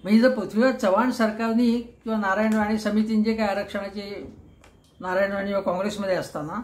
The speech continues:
जे दिलं होतं सोळा टक्के, तेही फेटाळून लावलं. ते कसं काय, ते, त्याला काही अर्थच नव्हता असं फडणवीस म्हणत होते. त्याच नारायण राणेने तुम्ही तुमच्याकडे घेतलं.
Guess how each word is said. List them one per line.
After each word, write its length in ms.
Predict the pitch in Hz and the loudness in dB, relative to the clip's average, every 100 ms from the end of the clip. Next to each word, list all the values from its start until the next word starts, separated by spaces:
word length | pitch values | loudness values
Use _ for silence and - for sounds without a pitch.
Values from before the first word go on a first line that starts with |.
| - - - _ - | -12 -20 -20 _ -6
जे 80 | 208 | -2
दिलं 240 | 190 214 | 4 6
होतं 360 | 254 190 180 202 233 - _ _ - | 8 6 0 -8 -12 -18 _ _ -6
सोळा 220 | 208 220 | 2 2
टक्के, 560 | 214 170 - 190 254 - _ _ _ _ _ _ - | 2 -4 -6 -8 -10 -14 _ _ _ _ _ _ -2
तेही 280 | 196 247 220 | 6 6 6
फेटाळून 400 | 214 214 233 240 | 2 4 2 2
लावलं. 260 | 220 214 | 2 2
ते 80 | 262 | 0
कसं 280 | 269 233 285 | 0 0 -2
काय, 200 | 269 254 | -2 -4
ते, 160 | 233 240 | -4 -6
त्याला 240 | 240 247 | -4 -4
काही 180 | 233 240 | -2 0
अर्थच 400 | 214 214 262 247 | -2 0 0 0
नव्हता 220 | 240 233 | -2 0
असं 300 | 214 240 233 220 | -2 -2 -6 -2
फडणवीस 400 | 214 233 233 214 | 0 0 0 -2
म्हणत 240 | 202 202 | -4 -6
होते. 260 | 180 - 220 - - - - - | -8 -10 -14 -20 -20 -20 -20 -4
त्याच 260 | 208 240 226 | 0 0 2
नारायण 380 | 220 214 240 233 | 2 2 0 0
राणेने 320 | 226 233 233 | 0 0 -2
तुम्ही 280 | 220 220 214 | 0 -2 0
तुमच्याकडे 420 | 208 254 247 247 | -2 -2 -2 -2
घेतलं. 280 | 226 214 | -2 -4